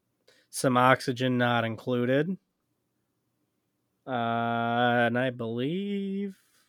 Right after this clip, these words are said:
that's it. Yeah.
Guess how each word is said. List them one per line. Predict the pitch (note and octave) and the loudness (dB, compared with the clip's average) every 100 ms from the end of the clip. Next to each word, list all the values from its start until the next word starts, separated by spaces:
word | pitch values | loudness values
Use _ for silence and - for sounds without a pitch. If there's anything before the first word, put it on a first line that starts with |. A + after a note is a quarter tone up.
| _ | _
that's | D3+ - | -12 -2
it. | G3+ D3 - _ _ _ _ _ _ _ _ _ _ _ _ _ | 0 0 -2 _ _ _ _ _ _ _ _ _ _ _ _ _
Yeah. | A#3 G3 A2+ | 4 4 2